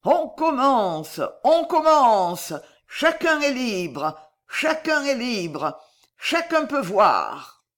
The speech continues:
Voir quoi, me direz-vous ? D'abord le grand léopard empaillé qui me vient de la reine de Nubie. Plus fort, vous verrez le célèbre Croate ici présent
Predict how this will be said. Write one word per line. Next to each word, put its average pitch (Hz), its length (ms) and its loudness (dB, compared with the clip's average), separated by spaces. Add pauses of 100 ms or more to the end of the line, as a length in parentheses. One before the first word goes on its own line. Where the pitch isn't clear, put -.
(300)
Voir 208 320 -4
quoi, 339 380 4
me 208 120 0
direz-vous ? 202 760 0 (580)
D'abord 214 540 2
le 180 100 0
grand 214 300 0
léopard 254 600 -2
empaillé 240 680 -2
qui 220 120 -8
me 185 120 0
vient 180 280 -4
de 233 100 -6
la 214 120 0
reine 233 380 -2
de 214 120 -4
Nubie. 175 680 -6 (640)
Plus 285 200 0
fort, 214 540 0 (360)
vous 185 140 0
verrez 226 320 -2
le 170 120 0
célèbre 254 540 -2
Croate 269 600 2
ici 233 260 -8
présent 233 560 -2